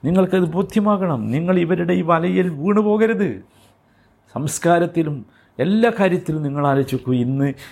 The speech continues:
ഇവരെ പിൻപറ്റാനാണ് എല്ലാവർക്കും ഇഷ്ടം. നിങ്ങൾ ആലോചിച്ച് നോക്കൂ, എത്രയെത്ര സംസ്കാരങ്ങളാണ് മുസ്ലിമീങ്ങളിലേക്ക് ഇവരിൽ നിന്ന് വന്നത് എന്ന് നിങ്ങൾ ചിന്തിച്ചു നോക്കൂ.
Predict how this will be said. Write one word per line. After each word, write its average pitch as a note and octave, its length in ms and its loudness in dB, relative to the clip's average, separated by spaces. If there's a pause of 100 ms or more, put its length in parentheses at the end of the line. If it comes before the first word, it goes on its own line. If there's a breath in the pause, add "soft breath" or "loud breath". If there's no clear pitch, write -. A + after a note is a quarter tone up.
(140 loud breath)
ഇവരെ C#3+ 260 2
പിൻപറ്റാനാണ് B2+ 840 0
എല്ലാവർക്കും G#2+ 640 -2
ഇഷ്ടം. F2+ 420 -8 (320)
നിങ്ങൾ A#2 180 -2
ആലോചിച്ച് A#2 280 -4
നോക്കൂ, A2+ 180 -4
എത്രയെത്ര B2+ 680 2 (380 loud breath)
സംസ്കാരങ്ങളാണ് A2 1160 0 (440 loud breath)
മുസ്ലിമീങ്ങളിലേക്ക് G#2 1400 2 (200)
ഇവരിൽ G#2 360 2
നിന്ന് F#2 400 0
വന്നത് F#2 380 -2
എന്ന് F#2 220 -2
നിങ്ങൾ F2+ 160 -2
ചിന്തിച്ചു F#2 420 -4
നോക്കൂ. F#2 320 -8